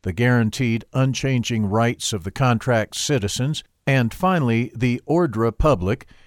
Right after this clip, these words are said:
which ranges from rules of conduct to powers of the security organs up to criminal law. The disruption section describes the conditions under which the contract can be terminated,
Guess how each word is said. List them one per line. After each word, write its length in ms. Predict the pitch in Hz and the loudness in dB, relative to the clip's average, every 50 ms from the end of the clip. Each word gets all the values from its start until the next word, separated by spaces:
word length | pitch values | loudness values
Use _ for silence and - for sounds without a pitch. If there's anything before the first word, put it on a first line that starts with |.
| - _ - | -20 _ -4
which 300 | - 127 123 - - 135 | 0 0 0 0 0 0
ranges 440 | 135 135 135 135 120 139 131 113 - | 0 2 2 2 2 0 -2 -2 -2
from 260 | - - 113 104 104 | -2 -2 0 2 2
rules 320 | 120 135 143 151 143 - | 2 2 0 0 -2 -2
of 140 | 117 101 - | -4 -6 -2
conduct 540 | - 143 131 120 113 101 98 104 127 - - | 0 0 2 2 2 2 2 0 -2 -2 -6
to 140 | - 110 87 | -8 -6 -4
powers 520 | - - 123 117 113 117 120 113 101 - | -2 0 2 2 2 2 2 0 0 -2
of 120 | 110 98 | -4 -6
the 100 | 85 95 | -6 -6
security 560 | 90 - 104 98 - 131 135 127 117 110 107 101 | -6 -6 -8 -6 -4 0 0 2 2 0 0 0
organs 480 | - 107 101 98 95 110 117 120 - | 0 0 0 0 0 0 0 0 0
up 200 | 110 107 107 _ | 0 0 -2 _
to 100 | - 120 | -6 -10
criminal 500 | - - - 120 107 110 107 104 104 107 | -6 -4 0 0 2 2 2 2 0 2
law. 340 | 117 131 117 73 - - - _ _ _ _ _ _ _ _ _ _ _ _ _ _ _ _ _ | 2 2 2 0 -2 -6 -14 _ _ _ _ _ _ _ _ _ _ _ _ _ _ _ _ _
The 160 | - 120 131 | -2 0 0
disruption 840 | 120 110 123 113 - - - 156 170 214 - - - - 131 107 95 | 2 2 0 0 -2 -2 -2 0 0 0 0 -2 -4 -2 0 0 0
section 520 | - - - 120 104 - - 113 117 139 131 | 0 0 0 0 0 0 -2 -2 -2 -2 0
describes 760 | 113 110 - - - 139 143 143 143 143 139 123 - - | 0 -2 -2 -2 -2 -2 0 0 2 0 0 -2 -2 -4
the 140 | - 110 123 | -2 -4 -4
conditions 600 | - - 110 104 120 147 151 - 131 113 107 95 117 | -2 -2 0 2 2 2 2 0 0 0 0 0 0
under 180 | 117 113 113 | 0 0 0
which 360 | 110 113 123 - - - - | 0 0 0 -2 -2 -6 -8
the 100 | - 104 | -8 -6
contract 800 | - - 127 127 123 120 - - 120 113 107 107 - _ - - - | -4 0 0 2 2 0 0 0 0 2 0 0 -4 _ -16 -10 -4
can 200 | - 120 110 104 | 0 0 2 2
be 120 | 95 95 | 0 -2
terminated, 720 | 92 - - 139 131 120 113 104 92 92 92 92 117 127 | -2 -2 0 0 2 2 2 2 2 0 -2 -2 -4 -6